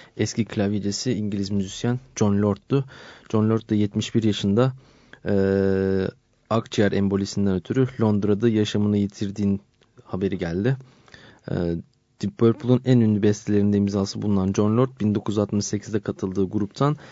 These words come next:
iki bin ikide ayrılarak kariyerine tek başına, e, yaptığı çalışmalarla devam etmişti. E, Lord'un bu ayın başında Almanya'da bir konserini iptal etmiş, ancak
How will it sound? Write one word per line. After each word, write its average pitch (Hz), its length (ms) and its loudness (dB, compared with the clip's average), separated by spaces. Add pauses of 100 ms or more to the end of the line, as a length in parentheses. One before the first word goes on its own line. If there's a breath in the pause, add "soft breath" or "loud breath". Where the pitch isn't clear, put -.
(220 loud breath)
iki 110 220 -8
bin 110 80 2
ikide 110 220 2
ayrılarak 107 460 0
kariyerine 110 340 2
tek - 260 -4
başına, 101 340 -4 (220)
e, 104 120 -2
yaptığı 101 320 -2
çalışmalarla 104 680 2
devam 95 280 0
etmişti. 127 480 -4 (580 loud breath)
E, - 40 0
Lord'un 117 600 4 (140)
bu 131 100 8
ayın 117 180 8
başında 123 280 2
Almanya'da 110 420 2
bir 104 80 0
konserini 101 460 0
iptal 107 260 0
etmiş, 104 300 -2
ancak 107 440 0